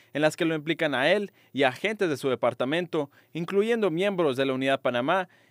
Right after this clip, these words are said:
en el mal uso de fondos y la recolección de dinero para su campaña de reelección y la compra de una lancha. Treviño en cierto momento aclaró que no acepta ningún tipo de contribución por parte de narcotraficantes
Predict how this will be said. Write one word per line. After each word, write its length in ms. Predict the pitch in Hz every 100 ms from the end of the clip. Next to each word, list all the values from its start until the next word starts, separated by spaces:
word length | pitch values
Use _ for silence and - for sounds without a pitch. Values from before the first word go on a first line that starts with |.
| _
en 160 | 143 160
el 80 |
mal 180 | 160 170
uso 220 | 175 175
de 100 | 151
fondos 500 | 143 170 170 170 156 - _ -
y 80 |
la 140 | 127 123
recolección 640 | 131 - 156 143 - 170
de 80 | 151
dinero 400 | 131 147 196 170
para 180 | 156 139
su 140 | 139
campaña 440 | 139 131 175 180 151
de 60 |
reelección 600 | 131 127 120 - 214 202 - -
y 120 | 208
la 100 | 247
compra 300 | 190 131 110
de 80 | 110
una 160 | 127
lancha. 480 | 160 185 175 143 95 _ _
Treviño 440 | 147 151 185 180 151
en 120 | 143
cierto 340 | 208 214 208
momento 420 | 160 143 160 151
aclaró 480 | 135 - 120 147 160 - _
que 100 | -
no 120 | 147 175
acepta 360 | 185 196 190
ningún 380 | 180 175 214 208
tipo 320 | 208 175 185
de 100 | 156
contribución 720 | 160 151 147 139 135 196 196
por 160 | 151 123
parte 300 | 151 147 139
de 80 | 131
narcotraficantes 1120 | 131 - 123 - 127 120 190 180 120 92